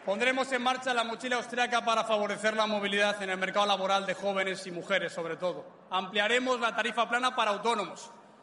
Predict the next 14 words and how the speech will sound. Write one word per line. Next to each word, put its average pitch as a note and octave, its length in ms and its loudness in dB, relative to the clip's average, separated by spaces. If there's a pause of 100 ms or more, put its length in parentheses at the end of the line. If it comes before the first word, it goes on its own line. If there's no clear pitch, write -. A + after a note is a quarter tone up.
(160)
Potenciaremos G#3+ 680 0
a A#3 60 4
España A#3 420 -2
como G3+ 180 -4
destino G#3+ 360 -6
internacional G3+ 580 -2
del G3+ 140 -4
teletrabajo, F#3 500 0 (420)
de F3 120 -4
las F3+ 160 -2
deslocalizaciones F3+ 800 -2
del G#3+ 80 -6
sector G#3 280 -4
digital, G3 580 -2